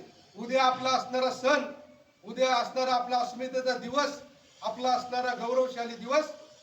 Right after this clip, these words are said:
उत्साहाने साजरा करण्यासाठी आपण सर्वांनी जुन्नर शहरामध्ये बरोबर साडे दहा वाजता यायचंय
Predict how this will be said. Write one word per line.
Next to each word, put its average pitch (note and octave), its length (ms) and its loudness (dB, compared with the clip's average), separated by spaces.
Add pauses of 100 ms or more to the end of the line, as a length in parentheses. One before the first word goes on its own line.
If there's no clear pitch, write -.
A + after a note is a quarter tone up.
(400)
उत्साहाने C#4 520 0
साजरा B3+ 380 0
करण्यासाठी A#3+ 600 -2 (480)
आपण C4 360 2
सर्वांनी C#4 600 4 (560)
जुन्नर B3+ 400 4
शहरामध्ये B3+ 580 2
बरोबर B3+ 500 0
साडे A#3+ 260 0
दहा B3 220 2
वाजता A#3 280 -2
यायचंय A#3 440 -2